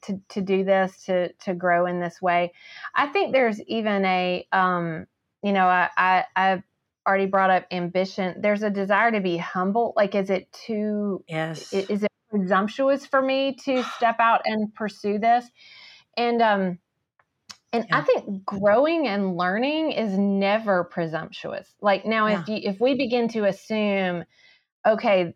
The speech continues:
Speaker 1: if I do this, therefore I am entitled to have exactly what I want," that's different. That's where humility has to come in. I think when we, when we start to say, "Just growing and developing,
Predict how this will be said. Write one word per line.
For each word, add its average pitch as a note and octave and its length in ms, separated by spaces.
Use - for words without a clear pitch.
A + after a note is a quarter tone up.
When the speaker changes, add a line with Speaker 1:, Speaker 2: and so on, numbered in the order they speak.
Speaker 1:
if A3+ 240
I G#3 200
do G3+ 320
this, F#3 380
therefore G3 580
I G3 160
am F#3+ 200
entitled F3 800
to F3 60
have F3+ 220
exactly F3 500
what E3+ 180
I E3+ 180
want," E3+ 320
that's G3+ 380
different. G#3 540
That's A3 260
where C4+ 100
humility F3+ 540
has D#3+ 240
to F3 100
come E3 220
in. E3 220
I - 100
think A3+ 240
when G#3 140
we, G3 320
when F#3+ 160
we F#3 80
start G3 320
to F#3 80
say, F3 340
"Just B3 280
growing G#3+ 680
and F#3+ 160
developing, F#3+ 800